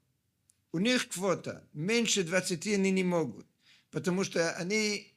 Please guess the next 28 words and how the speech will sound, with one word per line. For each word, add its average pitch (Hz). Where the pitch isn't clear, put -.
нацисты, 190
говорят: 180
«Эти 160
капо, 226
если 185
не 185
будут 175
сегодня 175
вечером 160
двадцать, 233
мы 151
будем 180
тебя 165
сжечь 196
живым». 143
Поэтому 185
понятно, 220
что 214
они 196
д-, 180
должны 175
все 202
равно, 135
чтобы 180
не 202
было 196
двадцать 175
детей 165